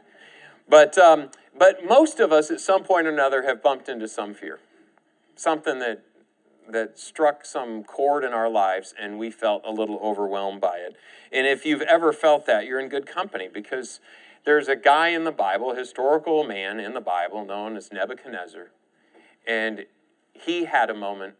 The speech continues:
of chilling fear in his life. Now, we're not used to looking at the bad guys in the Bible with any sort of good light, and Nebuchadnezzar isn't such a good guy.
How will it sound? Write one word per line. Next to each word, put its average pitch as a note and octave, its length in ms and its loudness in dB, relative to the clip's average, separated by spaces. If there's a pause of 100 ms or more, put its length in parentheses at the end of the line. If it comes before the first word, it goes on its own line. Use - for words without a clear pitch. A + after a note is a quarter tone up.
(260)
of G#2+ 100 -12
chilling B2 480 -8
fear G2+ 380 -10
in F#2+ 160 -14
his G2+ 240 -14
life. - 340 -20 (480)
Now, C#3 140 4
we're G#3 100 4
not A3+ 220 2
used F3+ 320 -6
to F3 80 -2
looking D3+ 320 0
at B2 120 -6
the A#2+ 60 -8
bad C#3+ 400 6
guys B2 320 2
in A#2+ 120 -6
the A2 80 -6
Bible G2+ 540 0 (200)
with B2 200 0
any D3+ 220 -2
sort D3+ 280 -2
of G#2 160 -8
good B2+ 200 -2
light, G#2 420 -2
and B2 160 -12
Nebuchadnezzar A#2+ 840 -2 (200)
isn't D#3 360 -4
such C#3+ 260 -4
a A#2 60 -6
good G#2+ 320 -10
guy. F2+ 400 0